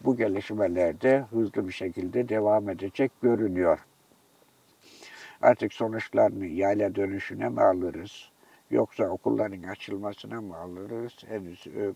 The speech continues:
bu belli değil ama C H P'deki durum biraz, e, hızlı devam edecek gibi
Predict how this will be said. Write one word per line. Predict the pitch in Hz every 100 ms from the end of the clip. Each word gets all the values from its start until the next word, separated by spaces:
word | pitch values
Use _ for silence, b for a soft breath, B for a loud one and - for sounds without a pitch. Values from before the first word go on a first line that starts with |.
| -
bu | 120 107 -
belli | 90 90 110
değil | - 95 101 101
ama | 113 87 113 -
C | 110 92
H | 82
P'deki | - 80 76 80 87
durum | 87 95 135 135 127
biraz, | 80 107 - - B B B B B
e, | -
hızlı | 101 98 110 107 101 113 -
devam | 107 101 95 98
edecek | 85 95 - 131 -
gibi | 120 98 117 135